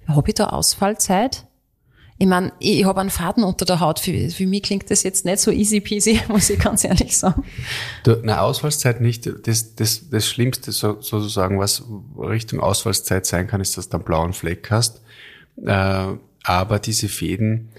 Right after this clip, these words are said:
Speaker 2: also diese Nadeln, die wir verwenden, sind stumpf. Das heißt, du hast keine spitze Nadel und damit verletzt du natürlich auch keine Venen, die unter der Haut liegen oder, oder Arterien. Und deswegen ist auch die Gefahr von einem blauen Fleck sehr gering.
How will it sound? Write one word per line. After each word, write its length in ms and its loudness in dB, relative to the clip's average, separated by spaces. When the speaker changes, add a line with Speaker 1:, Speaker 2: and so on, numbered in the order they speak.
Speaker 2:
also 140 0
diese 240 -2
Nadeln, 640 0
die 100 -2
wir 140 0
verwenden, 420 -2
sind 220 0
stumpf. 500 -2
Das 160 -4
heißt, 240 -4
du 80 -4
hast 260 -6
keine 320 -2
spitze 520 -4
Nadel 480 -2
und 180 -4
damit 220 0
verletzt 440 -4
du 60 -2
natürlich 440 -4
auch 200 0
keine 500 -2
Venen, 280 0
die 80 -6
unter 160 -6
der 180 -4
Haut 220 -6
liegen 320 -2
oder, 340 -6
oder 160 -8
Arterien. 600 -4
Und 160 -2
deswegen 280 0
ist 140 -2
auch 140 -4
die 140 -8
Gefahr 380 -2
von 160 0
einem 120 0
blauen 300 0
Fleck 300 -2
sehr 200 0
gering. 380 -6